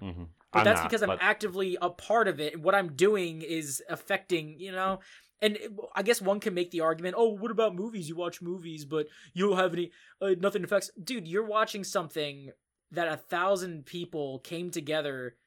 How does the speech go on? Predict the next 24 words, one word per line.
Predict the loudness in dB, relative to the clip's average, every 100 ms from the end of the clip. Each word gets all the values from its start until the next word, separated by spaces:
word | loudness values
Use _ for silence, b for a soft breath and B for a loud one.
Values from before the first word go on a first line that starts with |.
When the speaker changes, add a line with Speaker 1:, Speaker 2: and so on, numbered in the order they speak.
| _ -8
Speaker 2:
to | -6
create | -4 -6 -4 -4 -4 -8 _ _
for | -4
your | 0 2
entertainment | 2 0 -4 -4 -4 -6 -8
that | -8
tells | -4 -2 0 -2
a |
story | -4 -4 0 2 2 0 -2 0
Speaker 1:
The | 4
plot | 8 8 8
Speaker 2:
with |
a | 4
Speaker 1:
line. | 4
Speaker 2:
beginning, | 4 2
middle, | 2 2
and | 0
an | 0
Speaker 1:
Uh-huh. | 4 4 4
Speaker 2:
end, | 0 -8 b b b -2
and | 0 0 -6 _
visually | 4 6 6 4 2 4
does | 4 2 0
things. | -2 -2 -4 -10 -12